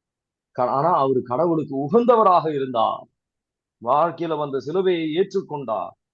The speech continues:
வேதனையை ஏற்றுக்கொண்டார். விண்ணகத்திற்கு நித்திய வாழ்வில் நமக்காக இந்த நீதி கிடைக்கும். நமக்கு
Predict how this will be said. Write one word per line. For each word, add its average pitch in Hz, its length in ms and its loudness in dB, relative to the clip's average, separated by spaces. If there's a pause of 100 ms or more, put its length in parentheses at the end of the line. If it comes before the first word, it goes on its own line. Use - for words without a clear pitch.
(1900)
வேதனையை 175 680 0 (160)
ஏற்றுக்கொண்டார். 113 720 -6 (1080)
விண்ணகத்திற்கு 127 880 -6 (100)
நித்திய 135 360 -2
வாழ்வில் 175 640 4 (140)
நமக்காக 120 480 0 (720)
இந்த 123 160 -2
நீதி 147 360 -2
கிடைக்கும். 131 420 -2 (1120)
நமக்கு 135 280 -4